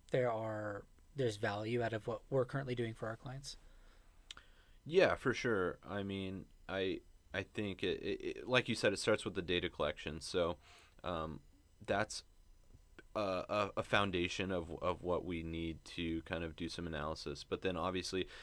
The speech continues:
Speaker 2: as they go through the sales phases, that's where, that's where we need that kind of extra feedback. Like,
Speaker 1: Mm-hmm.
Speaker 2: why were they unqualified? You know, if,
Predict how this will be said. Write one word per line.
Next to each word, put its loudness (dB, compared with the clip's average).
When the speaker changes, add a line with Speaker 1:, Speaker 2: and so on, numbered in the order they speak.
Speaker 2:
as 0
they 6
go 6
through 0
the 2
sales 2
phases, 0
that's 4
where, 6
that's 6
where 6
we 4
need 0
that 4
kind 2
of -2
extra 0
feedback. 0
Like, 2
Speaker 1:
Mm-hmm. 0
Speaker 2:
why 6
were 6
they 6
unqualified? 2
You 4
know, 4
if, 4